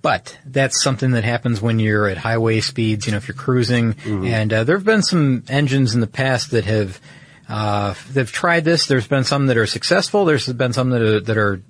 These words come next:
Speaker 2: Yeah.
Speaker 1: horrible failures. And, um, you know, I know that they've got their act together for this one, and, you know, the successes have come much later than the failures, which were
Speaker 2: Sure.
Speaker 1: early on.
Speaker 2: Sure.
Speaker 1: Um, <laughs> can I just quickly?
Speaker 2: Yeah.
Speaker 1: My, my grandfather, you know how I,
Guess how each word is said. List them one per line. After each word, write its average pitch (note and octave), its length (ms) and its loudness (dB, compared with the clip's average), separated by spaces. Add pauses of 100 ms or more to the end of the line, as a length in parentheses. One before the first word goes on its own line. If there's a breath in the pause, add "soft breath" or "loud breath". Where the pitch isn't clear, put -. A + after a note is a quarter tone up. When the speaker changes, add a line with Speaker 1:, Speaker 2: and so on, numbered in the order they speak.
(360)
Speaker 2:
Yeah. G2 100 -4
Speaker 1:
horrible F3 360 2
failures. - 680 -2
And, A#2+ 340 0
um, A2+ 320 2 (260 loud breath)
you B2 60 -4
know, A#2+ 80 2
I A#2 60 0
know C#3+ 200 2
that C#3+ 180 0
they've B2 160 -2
got C3 180 0
their B2 140 0
act A#2+ 140 -2
together A#2 280 0
for A2+ 140 -4
this G2+ 220 -2
one, G#2 340 -2
and, G#2 280 -4
you A2+ 140 -6
know, G#2 60 -2
the G2 180 -6
successes B2 560 -2
have G#2+ 100 -2
come A2+ 180 -2
much G#2+ 220 -2
later G#2+ 340 0
than G2+ 200 -4
the F#2+ 120 -6
failures, F#2+ 520 -2
which G#2 160 -10
were F#2 100 -2
Speaker 2:
Sure. F2 100 0
Speaker 1:
early G2+ 200 -4
on. G2+ 320 -4 (140 loud breath)
Speaker 2:
Sure. D#2 180 -8 (100)
Speaker 1:
Um, G2 460 -4 (100)
<laughs> - 440 -8
can D3 120 -2
I D#3 60 2 (140)
just - 220 -6
quickly? A#2 460 -2 (140 loud breath)
Speaker 2:
Yeah. C#3+ 160 2
Speaker 1:
My, D3+ 280 0
my C3+ 340 0 (240)
grandfather, C#3 600 0
you G2+ 120 -4
know A#2+ 100 2
how A#2+ 140 2
I, A2 140 0